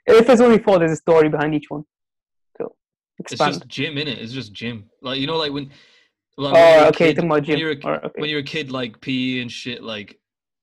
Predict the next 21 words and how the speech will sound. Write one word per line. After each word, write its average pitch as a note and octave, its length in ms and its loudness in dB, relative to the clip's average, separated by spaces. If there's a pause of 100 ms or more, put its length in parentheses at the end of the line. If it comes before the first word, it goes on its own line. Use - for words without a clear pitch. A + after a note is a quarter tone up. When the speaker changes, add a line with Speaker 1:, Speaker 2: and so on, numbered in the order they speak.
(180)
Speaker 2:
uh, - 60 -20 (280)
you B2+ 200 -12
just, A#2+ 260 -14 (720)
it C3 80 -10
just, B2+ 200 -12
it's C#3 180 -14
in C#3 180 -10
your B2 140 -6
eye A#2 140 -8
line, A#2 280 -10
or G#2+ 80 -14
when A2 120 -12
you A#2 80 -12
go A#2 120 -12
gym, A2+ 360 -14
it's, G#2 120 -20
like, G#2+ 180 -14
in A#2+ 160 -16
your G#2+ 180 -12
eye G#2+ 120 -12
line. G#2+ 360 -16